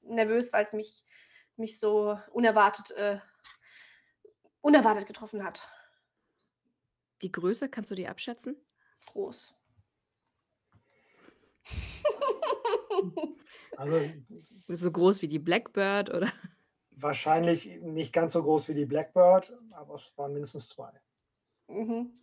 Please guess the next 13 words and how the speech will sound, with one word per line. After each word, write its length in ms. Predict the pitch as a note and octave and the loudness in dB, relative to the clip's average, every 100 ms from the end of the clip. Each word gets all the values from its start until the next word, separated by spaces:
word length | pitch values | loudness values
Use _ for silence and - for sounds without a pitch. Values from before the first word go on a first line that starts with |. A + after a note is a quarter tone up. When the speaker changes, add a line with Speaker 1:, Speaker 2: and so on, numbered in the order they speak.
| - | -10
Speaker 1:
Nicht 180 | C4+ - | -4 4
ganz 200 | E4 F4+ | 4 4
so 80 | |
groß 280 | D4 A#3+ C#4 | 0 -2 -2
wie 60 | C#4 | -4
die 80 | A#3 | -4
Blackbird, 500 | A3+ B3+ C4+ C#4+ B3+ | 0 0 2 -2 2
aber 120 | A3+ | 0
auf 60 | A3+ | 0
jeden 140 | A3+ | -6
Fall 180 | A3 G#3+ | -10 -12
zwei 240 | - G#3+ | -8 -6
davon. 420 | - G#3 - A3+ | -6 -10 -14 -20